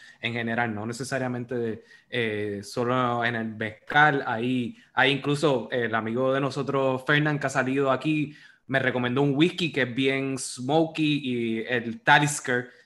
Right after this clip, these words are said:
que es buenísimo, y es buenísimo porque me sabe a humo, y eso es lo que me gusta.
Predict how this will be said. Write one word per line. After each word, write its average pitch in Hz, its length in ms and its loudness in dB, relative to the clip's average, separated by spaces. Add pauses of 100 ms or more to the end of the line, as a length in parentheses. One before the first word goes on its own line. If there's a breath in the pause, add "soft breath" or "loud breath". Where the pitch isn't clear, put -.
que 123 120 -2
es 113 80 -4
buenísimo, 175 580 2
y 123 80 2
es 117 80 -2
buenísimo 170 440 0
porque 123 220 -2
me 113 140 -2
sabe 120 280 0
a 139 60 6
humo, 131 320 0
y 113 60 -2
eso 113 140 -6
es 131 40 -6
lo 131 80 -2
que 123 100 -4
me 110 100 -4
gusta. 123 420 -6